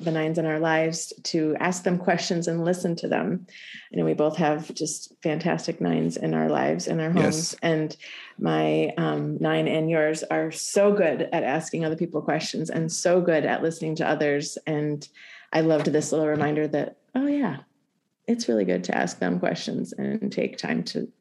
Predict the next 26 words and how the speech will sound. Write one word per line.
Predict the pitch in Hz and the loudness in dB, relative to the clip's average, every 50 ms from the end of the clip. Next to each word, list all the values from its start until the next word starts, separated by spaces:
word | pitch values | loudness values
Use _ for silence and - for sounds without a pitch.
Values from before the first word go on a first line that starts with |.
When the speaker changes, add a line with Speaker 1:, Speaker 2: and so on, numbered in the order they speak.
| _ 180 180 | _ -10 -6
Speaker 1:
really | 170 - - - - - 160 165 - _ _ _ _ _ | -4 -2 -2 -2 -2 -2 -4 -6 -8 _ _ _ _ _
hear | - - 52 50 | -4 -4 -2 -2
them. | - - - - - - - _ _ _ - - - - - _ - | -2 -4 -6 -8 -10 -10 -16 _ _ _ -20 -20 -20 -20 -20 _ 2
Speaker 2:
Well, | - 131 139 | 4 4 4
and | - 135 120 - | 6 4 2 4
two, | - 143 143 135 - - - _ _ _ - | 6 6 6 6 6 2 -2 _ _ _ -2
I, | - | -2
you | - - 127 120 | -2 0 2 4
know, | 113 107 | 6 6
what | 104 104 | 6 6
I've, | 113 120 113 - - - - _ _ _ _ _ _ _ _ _ _ _ _ _ - | 6 6 4 2 -2 -20 -20 _ _ _ _ _ _ _ _ _ _ _ _ _ -6
I | 107 107 | -6 -6
figured | - - 95 90 92 92 | -2 0 0 2 2 4
out | 92 92 90 98 - _ - | 4 2 2 0 -2 _ -4
after | 101 95 - - 98 95 95 92 - _ _ _ _ _ _ | -4 -4 -2 -2 -2 -2 -2 -2 -6 _ _ _ _ _ _
a | - | -16
few | - - 98 | -2 2 2
years | 95 90 92 95 98 92 - - - - - - - - - - | 4 4 4 4 2 0 -2 -8 -16 -18 -16 -18 -18 -12 2 4
is | 117 104 101 98 92 - - - - _ - | 6 8 8 6 6 4 0 -2 -4 _ 0
asking | 113 113 120 123 - - 123 107 | 2 4 4 4 6 6 6 6
questions, | - - 110 110 107 - - 101 90 87 92 104 - - - _ _ _ _ - | 6 6 4 4 4 2 2 2 4 4 2 0 -2 -6 -10 _ _ _ _ 2
but | 113 101 | 6 6
not | 101 101 101 107 110 | 6 6 6 2 2
trying. | - - 107 104 101 - - _ | 2 4 4 6 6 4 2 _
So | - - - 110 104 104 95 - - - - | -6 0 2 4 4 4 2 0 -4 -4 0
w-, | 110 107 110 | 2 2 2